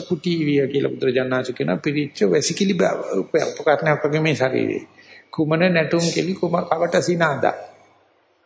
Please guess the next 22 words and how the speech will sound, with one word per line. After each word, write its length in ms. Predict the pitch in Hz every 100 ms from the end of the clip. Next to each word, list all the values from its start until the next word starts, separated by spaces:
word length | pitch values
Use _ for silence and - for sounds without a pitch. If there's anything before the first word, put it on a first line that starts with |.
| _ _ _ -
ඉතින් 160 | 180 170
මේක 200 | 175 180
බාර 360 | - 135 135 156
ගන්න 320 | 175 190 190
කොච්චර 340 | 180 165 -
පෞරුෂත්වයක් 600 | 170 160 - 165 175 185 -
ඕනද 220 | 180 175
කියලා 260 | 175 175
හිතන්න. 220 | - 185 147 - _ _
මේ 120 | 131 135
මෝන 300 | 120 131 139 - - -
සති 340 | - 107 -
වෙච්ච 240 | 123 120 -
ගමන් 300 | 185 175 143
මේ 140 | 165 175
ඇඟ 200 | 156 165
පුරාම 500 | 156 147 147 151 185 311 - - - - _
විවිධ 480 | 156 151 160 220 202
විදිහේ 360 | 180 170 202 220
sannivedanෙන්න 680 | 151 170 185 170 139 131 123
පටන් 300 | 113 107 107
ගන්නවා. 320 | - - -